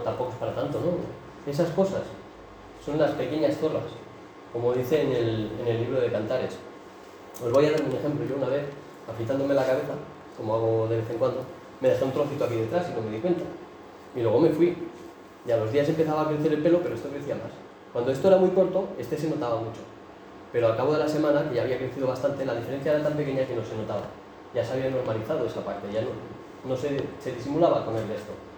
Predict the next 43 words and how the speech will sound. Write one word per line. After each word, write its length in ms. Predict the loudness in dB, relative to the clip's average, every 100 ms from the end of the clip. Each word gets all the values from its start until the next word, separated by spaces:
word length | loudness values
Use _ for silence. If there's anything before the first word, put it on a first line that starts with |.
| -20 -16 -6
Y 60 |
con 140 | -2 0
el 100 | 0
pecado 340 | 0 0 0
pasa 220 | -2 -4
lo 100 | -6
mismo. 280 | -4 -4 -4 -6 -12 -16 -2
A 40 | 0
veces 220 | 2 2
es 60 |
algo 160 | 4 4
pequeño 400 | 2 4 4 4
que 60 | 2
al 60 |
principio 340 | 0 -2 0 0
se 80 | 4
nota, 240 | 4 4 -2 -6 -14 -2
pero 180 | -2 0
cuando 200 | 0 0
lo 60 |
vas 140 | 0 -2
haciendo 280 | 2 6 6
y 60 |
haciendo 300 | 6 4 4
llega 160 | 6 6
un 60 |
momento 260 | 6 2 0
en 60 | 0
el 60 |
que 140 | -2 -6 -10 -16 -18 -18 -18 -20 -20 -20 -20 -20 -18 -18 -8
ya 280 | -4 -4 -6 -12 -4
parece 260 | 0 2 2
que 80 | 2
es 120 | 2
algo 180 | 2 4
normal, 480 | 4 4 2 0 -8 -6
¿no? 100 | -6 -6 -12 -16 -18 -20 -12 -6
En 60 | 6
Cantares 440 | 6 8 6 6
de 200 | 2 0 2
dos 140 | 2 2
quince 320 | 2 2 2
dice, 300 | 2 0 -4